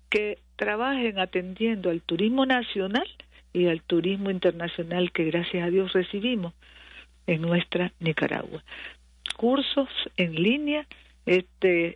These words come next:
esta semana terminan la preparación de los programas, trabajando entre nosotros,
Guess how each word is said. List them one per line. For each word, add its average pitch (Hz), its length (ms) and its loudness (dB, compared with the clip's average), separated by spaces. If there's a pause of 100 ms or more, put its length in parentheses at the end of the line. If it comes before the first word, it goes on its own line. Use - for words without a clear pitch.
esta 220 260 -4
semana 185 440 -4 (460)
terminan 185 560 0
la 156 100 0
preparación 160 760 -4
de 185 80 4
los 170 160 0
programas, 185 720 0
trabajando 190 720 2
entre 165 340 -4
nosotros, 226 640 0